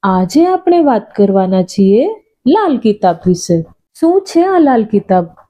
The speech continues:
ઘણા લોકો જાણતા હશે અને ઘણા આનાથી અજાણ હશે. તો આજે આપણે વાત કરીશું લાલ કિતાબના મહત્વ વિશે અને તેમાં દર્શાવેલા અમુક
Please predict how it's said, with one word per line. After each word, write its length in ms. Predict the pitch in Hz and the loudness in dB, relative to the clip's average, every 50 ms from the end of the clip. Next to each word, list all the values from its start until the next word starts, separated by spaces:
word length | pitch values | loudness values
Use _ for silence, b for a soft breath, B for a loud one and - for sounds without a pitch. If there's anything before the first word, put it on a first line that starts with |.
| _ _ _ _ _ | _ _ _ _ _
ઘણા 300 | - 180 190 202 233 262 | 0 2 2 4 2 2
લોકો 300 | 277 277 277 277 - 339 | 0 0 -2 -2 -6 -6
જાણતા 560 | - 330 349 370 381 370 370 330 285 247 220 | -4 -4 -4 -2 -4 -4 -2 -2 0 0 -2
હશે 400 | 208 208 - 220 208 208 208 208 _ _ _ _ _ | -4 -4 -2 0 0 0 0 -4 _ _ _ _ _
અને 220 | - 202 208 208 202 | -2 0 0 0 0
ઘણા 420 | 190 - 196 208 214 214 214 208 | 2 2 2 2 2 0 0 0
આનાથી 540 | 202 202 202 202 196 - - 233 254 320 415 453 466 453 466 - _ _ _ - | 0 0 -2 -2 -2 -2 0 0 2 4 4 2 0 -2 -6 -14 _ _ _ -4
અજાણ 400 | 339 403 403 254 320 302 247 202 | -2 0 0 2 0 0 0 0
હશે. 340 | 180 180 170 - - 175 165 160 - _ _ _ _ _ _ _ _ - | -2 -4 -4 -2 -2 -2 -2 -2 -6 _ _ _ _ _ _ _ _ -2
તો 60 | 339 392 381 - - | -2 -2 -2 -4 -4
આજે 360 | 196 180 185 175 165 - 330 | -2 0 0 0 0 0 0
આપણે 320 | 349 339 339 339 359 370 359 | 2 0 0 -2 -2 -2 0
વાત 320 | 302 247 190 175 - - - | 0 0 0 -2 -4 -6 -2
કરીશું 680 | 202 185 190 196 175 165 - 226 254 302 415 466 466 - - - | -2 0 0 0 -2 0 0 0 2 2 2 0 -2 -4 -2 0
લાલ 300 | 202 202 190 185 185 196 | 2 2 2 2 0 -2
કિતાબના 580 | 190 - 220 220 - 202 190 190 202 202 196 190 | -2 -2 -4 -2 0 -2 -2 0 0 0 0 0
મહત્વ 540 | 190 190 185 190 196 196 - 254 269 277 | 0 0 2 0 0 0 0 0 0 0
વિશે 440 | 277 277 277 277 - 285 277 269 269 269 269 _ _ _ _ _ - | 0 0 -2 -2 0 0 0 0 0 -2 -6 _ _ _ _ _ -4
અને 200 | 214 233 285 370 | -2 0 0 0
તેમાં 400 | 381 - - - 240 277 294 277 | 0 0 -2 0 0 0 -2 0
દર્શાવેલા 600 | 277 269 269 269 - 294 277 269 277 277 277 339 | 0 -2 -4 -2 -2 0 0 2 2 2 0 0
અમુક 580 | 359 - 247 247 247 277 339 415 415 - - | -2 0 -2 0 0 2 0 0 -2 -4 -16